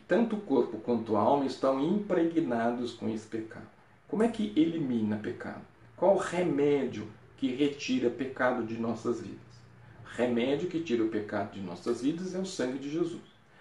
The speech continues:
À medida que eu passo pela quimioterapia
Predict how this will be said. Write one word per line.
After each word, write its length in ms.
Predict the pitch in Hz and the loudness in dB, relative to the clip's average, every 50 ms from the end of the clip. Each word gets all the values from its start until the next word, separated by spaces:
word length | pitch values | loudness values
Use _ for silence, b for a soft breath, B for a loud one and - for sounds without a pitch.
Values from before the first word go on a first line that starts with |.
| B B B - | B B B -4
À 80 | - | 0
medida 380 | 117 120 120 135 165 165 180 180 | 2 2 4 4 4 4 4 2
que 320 | - - 147 123 104 - - | 2 2 2 2 2 0 0
eu 200 | 123 139 139 143 - - | 2 2 2 2 -2 -2
passo 340 | - 123 117 107 104 - - | 0 2 2 2 0 -4 -10
pela 280 | - - 113 107 104 101 | -6 -2 -2 0 0 -2
quimioterapia 1600 | 104 - - 139 160 170 175 139 - - - - - 117 117 113 107 104 104 - - - - 98 87 92 101 123 175 208 247 | -4 -8 -8 -6 -4 -2 -2 -2 -2 -4 -8 -4 -2 0 2 2 2 0 -4 -6 -10 -14 -10 -10 -8 -6 -4 -2 0 0 0